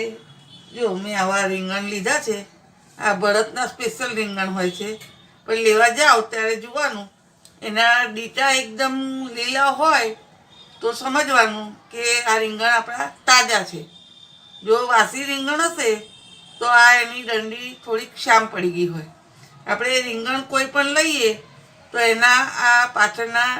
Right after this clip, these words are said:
ડીટા જોઈને જ પસંદ કરવાના. અને રીંગણ દબાઈ અને આપણે જોઈ લેવાનું કે આ પોચું હોય, આવી રીતે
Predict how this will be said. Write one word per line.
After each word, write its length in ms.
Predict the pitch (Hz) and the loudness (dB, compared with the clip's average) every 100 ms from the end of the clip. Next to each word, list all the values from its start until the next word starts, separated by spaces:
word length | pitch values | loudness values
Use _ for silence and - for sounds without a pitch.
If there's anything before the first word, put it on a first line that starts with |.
| - | -8
ડીટા 360 | 233 233 269 254 | -14 -4 -2 -2
જોઈને 320 | 247 262 269 | -2 -2 0
જ 100 | 285 262 | -2 -2
પસંદ 300 | 226 226 208 | -6 -6 -6
કરવાના. 480 | 214 196 202 208 233 - - - - - - - | -4 0 0 0 -4 -8 -20 -20 -20 -20 -20 -10
અને 200 | 220 226 247 262 254 | -6 -4 -6 -6 -6
રીંગણ 340 | 233 226 254 254 | -4 -4 -4 -4
દબાઈ 420 | 233 302 285 240 226 | -2 2 2 2 0
અને 120 | 233 | 0
આપણે 220 | 233 247 226 | -2 -6 -6
જોઈ 180 | 311 285 | -4 -2
લેવાનું 360 | 262 233 233 | -2 -4 -4
કે 60 | - | -4
આ 140 | 226 | -4
પોચું 360 | 226 226 220 269 | 2 0 0 -2
હોય, 280 | 311 294 214 - _ _ _ _ _ _ - | 2 2 0 -6 _ _ _ _ _ _ -6
આવી 220 | 208 214 | -4 -2
રીતે 280 | 208 185 | -4 -8